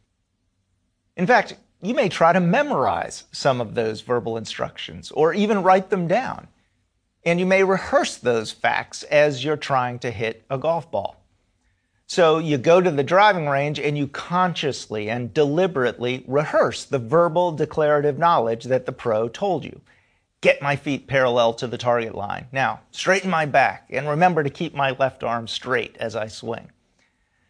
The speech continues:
Now, one of the key characteristics of the cognitive stage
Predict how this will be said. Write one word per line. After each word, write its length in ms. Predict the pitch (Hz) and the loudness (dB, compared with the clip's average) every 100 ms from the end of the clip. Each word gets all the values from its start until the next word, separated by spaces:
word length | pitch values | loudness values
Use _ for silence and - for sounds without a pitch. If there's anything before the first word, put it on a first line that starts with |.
| _ _ _ _ _ _ _ - | _ _ _ _ _ _ _ 2
Now, 240 | 180 160 | 2 2
one 220 | - 190 294 | 0 0 2
of 80 | |
the 80 | 240 | 0
key 260 | - - 226 | -2 -2 -2
characteristics 880 | - 185 151 156 170 180 127 117 - | 2 2 2 0 -2 -2 -6 -6 -4
of 140 | 113 | -4
the 60 | 117 | -6
cognitive 600 | - 143 139 123 113 113 | 0 2 2 0 -6 -6
stage 580 | - 226 120 107 120 | -4 -2 -2 -6 -12